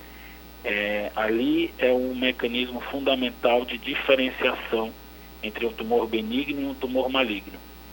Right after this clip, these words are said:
O tumor maligno nada mais é do que um câncer. Tumor benigno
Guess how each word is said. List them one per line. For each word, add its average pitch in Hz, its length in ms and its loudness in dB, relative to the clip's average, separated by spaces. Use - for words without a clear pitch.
O 143 60 -4
tumor 170 360 6
maligno 170 680 4
nada 160 340 8
mais 147 300 2
é 139 100 8
do 147 100 -2
que - 160 -2
um 170 120 -2
câncer. 120 480 0
Tumor 135 400 4
benigno 127 720 0